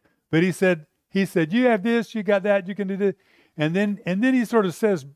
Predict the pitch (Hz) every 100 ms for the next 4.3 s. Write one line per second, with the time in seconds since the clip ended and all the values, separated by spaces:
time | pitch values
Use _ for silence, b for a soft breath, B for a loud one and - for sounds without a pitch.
0 | - - 170 135 165 175 151 113 98 _
1 | _ _ _ _ _ _ _ _ 131 143
2 | 135 117 160 190 196 151 131 139 127 113
3 | 147 143 127 131 127 135 135 120 104 113
4 | 98 - _